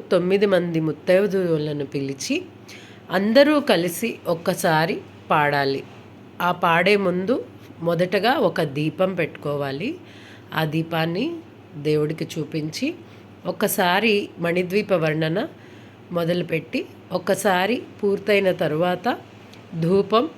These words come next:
దీపం, నైవేద్యం, నైవేద్యంలో ఒక రకమైన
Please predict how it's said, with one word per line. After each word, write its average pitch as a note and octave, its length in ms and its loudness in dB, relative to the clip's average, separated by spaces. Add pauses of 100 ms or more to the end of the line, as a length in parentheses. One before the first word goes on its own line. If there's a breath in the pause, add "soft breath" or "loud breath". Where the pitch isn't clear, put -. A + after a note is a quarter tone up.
దీపం, F3+ 540 0 (220)
నైవేద్యం, D#3+ 800 0 (640 loud breath)
నైవేద్యంలో G3 720 2
ఒక F3 280 0
రకమైన D#3+ 640 0